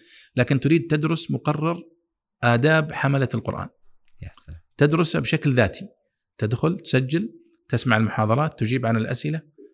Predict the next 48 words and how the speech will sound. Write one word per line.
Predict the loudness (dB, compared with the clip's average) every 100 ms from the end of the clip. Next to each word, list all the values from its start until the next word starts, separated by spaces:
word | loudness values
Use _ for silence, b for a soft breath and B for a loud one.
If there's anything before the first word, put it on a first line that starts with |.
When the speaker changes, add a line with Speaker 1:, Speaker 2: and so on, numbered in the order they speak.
| _ -2
Speaker 1:
ثم | 0
تختبر | 0 -2 0 0
في | -2
ال-، | -2 -2
في | -2
نهاية | 0 0 0
المقرر، | -2 -2 -2 -4 -4
ثم | -4 -4
تحصل | -6 -2
على | -2
الشهادة. | -2 -4 -6 -8 _ _ -20 -20 0
Speaker 2:
في | 6 6 6
فقط | 0 2 2 0 -6
آداب | -10 -6 -4 -2 -2
حملة | -4 -8
القرآن؟ | -2 0 0
Speaker 1:
نعم. | 4
لا، | 6 6
لا، | 4
فيها | 4 2 2
تقريبًا | 0 0 2 2
لدينا | 2 0
الآن | 2 0 0 -2
ربما | -2 0 0
Speaker 2:
يعني | 2
Speaker 1:
خمسة | 2 0 -2
مقررات | -2 0 2 4
Speaker 2:
قصدي | 6
Speaker 1:
مفتوحة. | 8 8
Speaker 2:
يعني | 8
لو | 8 8
أردت | 4 6 4 4
فقط | -2 -2 -2
في | 0 0
هذا | 2
المنهج؟ | 8 10
Speaker 1:
بالضبط. | 10 8 2 -16 _ 2
أي |
بالضبط. | 4 2 -2 -4
فأنت | 0 2 4
Speaker 2:
مم. | 4
Speaker 1:
قد | 2 0
عرفت | 0 0 0
يعني | -2 -2 -6 -4
مثلًا | 0 0 0
أصول | 0 0
التفسير، | -2 -4 -4 -4
مثلًا، | -4 -4 -2 -2